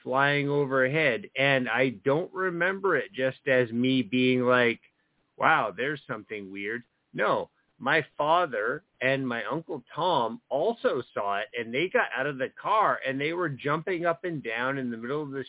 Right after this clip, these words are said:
street, waving their arms up and down, 'cause, you know, it was the seventies, and they were hippies, and they were high and drunk, and they were trying to get the U F O to land. Um, and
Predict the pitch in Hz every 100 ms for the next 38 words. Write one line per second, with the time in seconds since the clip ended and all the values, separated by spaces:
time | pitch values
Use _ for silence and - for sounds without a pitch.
0 | - 160 180 - 113 139 156 147 131 101
1 | 143 180 110 120 135 110 107 165 175 143
2 | 147 _ _ _ _ _ _ - 147 123
3 | 120 - 120 107 120 120 110 107 - -
4 | 156 135 104 101 120 131 117 107 117 117
5 | 113 107 98 95 - 147 - 113 131 113
6 | 107 107 110 110 107 104 92 85 _ _
7 | _ - 113 113 123 110 92 92 143 143
8 | 117 98 - 135 147 139 139 131 113 107
9 | 127 113 110 131 120 139 131 107 107 170
10 | 185 90 76 _ _ _ _ _ 107 113
11 | 113 113 107 107 - _ _ _ _ _
12 | _ _ _ _ - 123 120 117 101